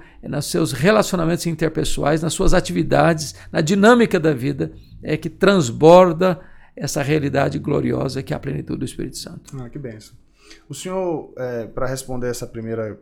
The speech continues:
Speaker 2: pergunta, disse que não deve ser algo, é algo natural, é algo que vem de Deus.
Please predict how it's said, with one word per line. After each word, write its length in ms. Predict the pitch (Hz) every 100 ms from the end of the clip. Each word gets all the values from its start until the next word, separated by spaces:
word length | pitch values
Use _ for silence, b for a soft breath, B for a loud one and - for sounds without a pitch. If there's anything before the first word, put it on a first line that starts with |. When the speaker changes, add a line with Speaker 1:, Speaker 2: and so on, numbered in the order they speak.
| -
Speaker 2:
pergunta, 500 | 110 110 131 156 151
disse 260 | 120 127 -
que 260 | 135 143 147 b b b b
não 140 | 143
deve 240 | 151 147 139
ser 200 | - 143
algo, 480 | 123 131 135 139 -
é 60 |
algo 180 | 147 147
natural, 500 | 156 165 165 120 107
é 20 |
algo 140 | 117 123
que 80 | 127
vem 160 | 131
de 80 | 139
Deus. 480 | 113 101 - -